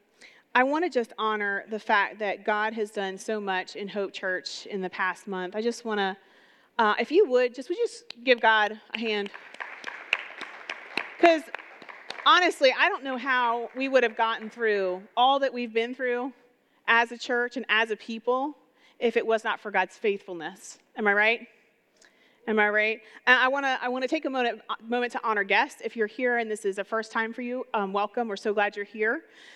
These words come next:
Um, and I want to also honor the men and women who come early every week and serve. So we have partners in the house. I wanna give it up for our partners. So you can clap for yourself if you're a partner.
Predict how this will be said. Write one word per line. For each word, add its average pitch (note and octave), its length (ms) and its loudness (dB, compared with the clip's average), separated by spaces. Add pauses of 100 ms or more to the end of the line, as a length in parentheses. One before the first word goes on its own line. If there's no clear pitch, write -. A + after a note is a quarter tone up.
Um, A3+ 280 4
and A#3 120 0
I A#3 60 2
want C4 340 -4
to C4 180 -4
also C#4 460 4
honor G#3+ 460 2
the A3 120 -2
men A3+ 220 0
and A#3+ 120 -4
women G#3+ 380 -4
who G#3 400 0
come A3 400 0
early G3 380 -2
every G#3+ 280 -2
week G#3 460 -6 (380)
and G#3+ 200 2
serve. G3 480 0
So A#3 140 -4
we C4+ 140 4
have D4 180 4
partners B3+ 460 -2
in B3 120 -6
the B3 80 -2
house. C4 460 0
I B3+ 60 -4
wanna D4+ 160 0
give A3+ 160 2
it A#3+ 80 2
up A#3+ 160 -2
for A3+ 180 -2
our G3+ 140 0
partners. B3+ 580 -2
So G#3+ 220 4 (600)
you F4+ 120 10
can B4 140 6
clap E4+ 340 6
for D4 120 0
yourself B3+ 500 4 (120)
if B3 120 -4
you're B3+ 120 2
a A#3 40 0
partner. A3+ 480 -2